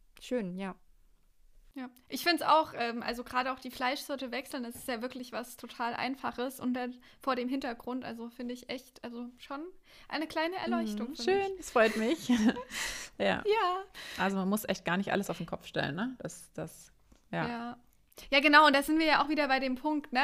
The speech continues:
Speaker 2: wenn jetzt wieder Druck ausgeübt wird, der Hund darf jetzt nur noch vegan ernährt werden. Ich finde, da verliert man viele Leute auf dem Weg, weil es
Speaker 3: Mhm.
Speaker 2: unrealistisch ist, weil die Leute sich damit vielleicht auch unwohl fühlen, weil ja auch,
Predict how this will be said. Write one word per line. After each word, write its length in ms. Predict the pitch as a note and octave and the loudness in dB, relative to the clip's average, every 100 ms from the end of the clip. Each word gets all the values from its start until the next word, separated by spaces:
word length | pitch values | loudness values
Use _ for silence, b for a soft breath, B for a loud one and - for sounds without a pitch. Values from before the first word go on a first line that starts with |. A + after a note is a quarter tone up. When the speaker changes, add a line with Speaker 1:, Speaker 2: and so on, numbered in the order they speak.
| D#4 | 2
Speaker 2:
wenn 120 | C#4 | 0
jetzt 220 | C4+ - | -4 -2
wieder 160 | C#4 C4 | 0 0
Druck 260 | - D4+ | -2 -2
ausgeübt 600 | - B3 B3 C4 C4+ C4 | 0 0 0 -6 -6 -4
wird, 200 | C#4 C#4 | 0 0
der 120 | C4+ | 0
Hund 180 | C4 D4 | -2 -2
darf 160 | C4+ C4 | -2 -6
jetzt 140 | B3+ | -6
nur 80 | C#4+ | -6
noch 160 | C4 C4 | -6 -6
vegan 380 | B3+ A#3 B3 | -2 0 0
ernährt 500 | C#4+ B3 A3 B3 C4 | 0 -4 -2 -2 -2
werden. 200 | C4 C4+ | -4 -4
Ich 120 | C4 - | -6 -2
finde, 180 | C#4+ | 0
da 120 | B3+ A#3+ | 0 0
verliert 340 | C4 B3+ D#4+ | 0 -2 -2
man 180 | A#3 A#3 | -4 -4
viele 240 | - A#3+ | -2 -2
Leute 360 | A#3 A3 A3+ A#3+ | 0 0 -2 -4
auf 160 | G#3+ | -6
dem 180 | - A3 | -6 -4
Weg, 200 | A3+ A3+ - | -4 -4 0
weil 120 | G3 | 2
es 60 | F3 | 2
Speaker 3:
Mhm. 100 | C#4+ | 0
Speaker 2:
unrealistisch 520 | C4+ A3+ A#3 - A3 | -2 -4 -6 -10 -10
ist, 180 | A#3 A#3+ | -10 -6
weil 120 | A#3 | -4
die 100 | A#3+ | 0
Leute 240 | A#3+ B3+ | 0 0
sich 160 | B3+ B3+ | -4 -8
damit 240 | B3+ B3 | -6 -6
vielleicht 320 | B3 B3 B3 | -6 -8 -6
auch 80 | B3 | -8
unwohl 420 | B3+ C#4+ C#4+ C4+ | -4 -4 -2 -4
fühlen, 380 | C4+ - B3+ B3 | -4 -6 -4 -4
weil 140 | A3 A3+ | -4 -4
ja 160 | A3+ | -2
auch, 260 | - B3 | -2 -4